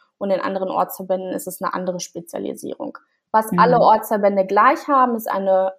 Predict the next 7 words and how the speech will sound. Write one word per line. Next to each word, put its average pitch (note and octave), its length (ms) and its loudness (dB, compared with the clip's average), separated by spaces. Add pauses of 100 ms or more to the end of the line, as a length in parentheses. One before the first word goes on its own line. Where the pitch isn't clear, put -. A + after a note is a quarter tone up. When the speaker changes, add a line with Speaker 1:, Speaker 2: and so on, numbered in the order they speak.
Speaker 1:
ähm, F#3+ 220 -6
Bergungsgruppe A#3+ 960 2 (760)
und G#3+ 220 -4
eine G3 220 -2
Fachgruppe F#3+ 520 -4
N. F3+ 300 -8 (720)
Speaker 2:
Okay. - 300 -12